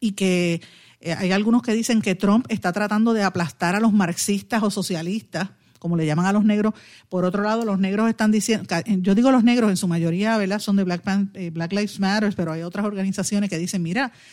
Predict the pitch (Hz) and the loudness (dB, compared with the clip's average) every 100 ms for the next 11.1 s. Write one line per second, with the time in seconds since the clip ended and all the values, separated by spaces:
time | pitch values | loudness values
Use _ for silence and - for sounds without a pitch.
0 | - - 180 185 226 233 220 262 311 _ | -20 -6 -2 0 0 0 0 0 -2 _
1 | _ _ _ 190 180 180 165 170 165 185 | _ _ _ -2 2 2 2 0 2 2
2 | 190 240 208 247 240 247 330 - _ _ | 4 4 2 2 2 2 -2 -6 _ _
3 | _ _ _ 208 196 190 220 247 233 226 | _ _ _ -6 -2 -2 0 0 2 2
4 | 240 277 254 220 247 240 247 269 311 254 | 4 4 6 6 4 4 0 -2 -2 0
5 | 196 220 277 - 196 214 208 - 180 202 | 2 0 -2 -6 -4 -2 -4 -4 -6 -2
6 | 208 185 240 285 285 247 220 220 160 160 | -2 -2 0 0 2 2 2 0 -2 -6
7 | - _ _ - 156 143 - 180 175 170 | -10 _ _ -10 -8 -8 -6 -2 -2 0
8 | 170 160 180 175 170 180 226 220 214 214 | -4 -4 -2 0 0 0 0 0 2 2
9 | 214 208 196 170 165 160 175 269 262 240 | 2 0 0 0 -2 -4 -4 -2 -2 -2
10 | 208 262 254 233 - 254 - 247 233 160 | -2 0 -2 -2 -4 -4 0 2 0 -4